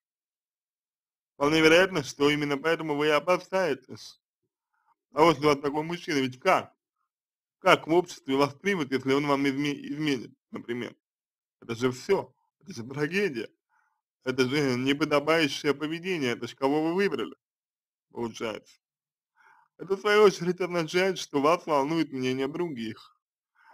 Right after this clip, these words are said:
А это, в свою очередь, означает, что вы принижаете себя. В свою очередь, это означает, что вы не уверены в себе, а неуверенность в себе делает болезненной возможную измену.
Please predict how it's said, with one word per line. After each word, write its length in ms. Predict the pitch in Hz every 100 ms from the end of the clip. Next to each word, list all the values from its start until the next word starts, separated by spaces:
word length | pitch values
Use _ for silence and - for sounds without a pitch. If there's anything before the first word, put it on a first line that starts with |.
| - -
А 100 | 160
это, 160 | 196
в 60 | 196
свою 220 | 196 196
очередь, 340 | 185 156 151
означает, 520 | 180 175 170 170 175 143
что 160 | 135
вы 120 | 151
принижаете 680 | 170 156 127 117 135 135 147
себя. 540 | 135 - 147 123 107 - _ _ _ _ _ _ _ _ _
В 80 | 156
свою 240 | 160 170
очередь, 380 | 160 135 135 127
это 200 | 143 151
означает, 480 | 139 151 143 156 131
что 220 | - 143
вы 120 | 143
не 120 | 143
уверены 480 | 127 123 147 190 190
в 60 | -
себе, 440 | 202 185 202 214 - _ _ _ _ _ _ -
а 100 | 123
неуверенность 580 | 127 127 170 208 190 -
в 60 |
себе 440 | 175 175 185 147 - _ _ _ _
делает 440 | - 139 185 196 139
болезненной 540 | 131 143 165 175 170
возможную 600 | 131 123 139 147 143 143
измену. 480 | 131 139 127 92 -